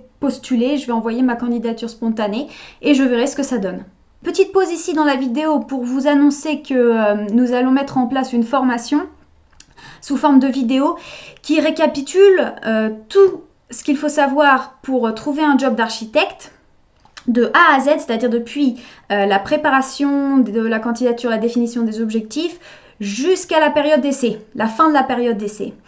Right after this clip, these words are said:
Donc si vous voulez en savoir plus, je vous invite à vous rendre sur le forum. On va publier régulièrement des sondages, vous montrer comment on avance. De cette façon, vous allez pouvoir vous impliquer dans la, dans la réalisation de cette formation et donner votre avis.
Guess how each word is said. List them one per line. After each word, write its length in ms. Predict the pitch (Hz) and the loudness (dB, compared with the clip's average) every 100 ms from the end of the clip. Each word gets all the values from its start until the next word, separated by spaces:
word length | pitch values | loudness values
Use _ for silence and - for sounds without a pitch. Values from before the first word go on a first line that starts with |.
| - - | -20 -4
Donc 100 | 240 | -2
si 140 | 247 370 | 2 2
vous 60 | |
voulez 200 | 359 330 | 2 4
en 80 | 294 | 2
savoir 400 | 285 302 285 262 | 2 2 2 2
plus, 160 | 381 403 | 4 4
je 80 | 294 | 4
vous 120 | 285 | -2
invite 260 | 285 349 | -2 0
à 320 | 285 247 233 214 | 0 2 0 -4
vous 160 | 226 | -4
rendre 340 | 277 320 269 233 | -2 0 0 0
sur 260 | - 320 | -2 0
le 120 | 285 | 0
forum. 460 | 240 269 240 240 330 | 0 -2 0 2 0
On 160 | 302 220 | 0 -2
va 140 | 233 | -2
publier 480 | 233 269 247 262 269 | -2 -4 -6 -4 -2
régulièrement 560 | 233 226 233 240 247 240 | -2 -2 -2 -2 0 -2
des 100 | 220 | -4
sondages, 500 | - 240 240 285 247 | -4 -4 0 0 0
vous 140 | 220 | 2
montrer 340 | 233 240 - 262 | 2 0 -4 -4
comment 220 | 247 233 | -2 0
on 120 | 226 | 0
avance. 480 | 220 226 285 359 - - - - | 0 0 -2 -4 -10 -18 -10 -4
De 80 | |
cette 160 | 247 277 | -2 0
façon, 360 | 254 254 320 294 | -2 -2 -2 -2
vous 120 | 262 | 0
allez 220 | 247 240 | 0 0
pouvoir 440 | 226 240 247 294 | -4 -6 -2 0
vous 220 | 233 220 269 | -2 -2 0
impliquer 460 | 294 285 - 311 | -2 -4 -6 -4
dans 120 | 285 | -2
la, 460 | 269 254 247 240 240 | 2 2 4 2 0
dans 220 | 202 233 | -2 -2
la 100 | 226 | 0
réalisation 640 | 214 262 262 277 277 - 269 | 0 2 2 0 -4 0 0
de 60 | |
cette 140 | 247 226 | 0 -4
formation 440 | 240 226 - 302 | -4 -4 -2 -2
et 80 | 247 | 0
donner 300 | 240 269 285 | 2 2 2
votre 260 | 254 - | 0 -2
avis. 320 | 226 180 - | -6 -6 -12